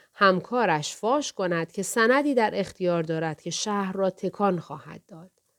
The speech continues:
سندی مربوط به رزمارا. وقتی پیاله‌ای سر می‌کشید، دیگر اختیاری از خود نداشت. قتل محمد مسعود که سازمان مخفی حزب توده توسط روزبه و حسام لنکرانی اجرای آن را به عهده گرفت،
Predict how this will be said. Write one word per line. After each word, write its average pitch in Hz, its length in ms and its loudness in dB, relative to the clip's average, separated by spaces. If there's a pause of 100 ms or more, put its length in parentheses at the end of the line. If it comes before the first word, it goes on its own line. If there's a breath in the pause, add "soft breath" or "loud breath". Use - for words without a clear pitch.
(320)
سندی 196 500 2
مربوط 185 560 2
به - 140 2
رزمارا. 147 680 -6 (600)
وقتی 185 220 2
پیاله‌ای 202 560 6
سر 170 260 -2
می‌کشید، 226 720 -4 (220 soft breath)
دیگر 208 360 6
اختیاری 226 680 2
از 160 240 -6
خود 175 240 -6
نداشت. - 720 -10 (3000)
قتل 349 340 4
محمد 196 560 2
مسعود 180 440 -2
که 208 120 0
سازمان 202 600 2
مخفی 202 580 0
حزب 190 360 4
توده 151 380 -2
توسط 170 600 0
روزبه 190 680 4
و 185 140 2
حسام 185 440 0
لنکرانی 175 840 2
اجرای 156 520 0
آن 151 220 -4
را 147 120 -6
به 156 140 -8
عهده 151 300 -8
گرفت، 165 560 0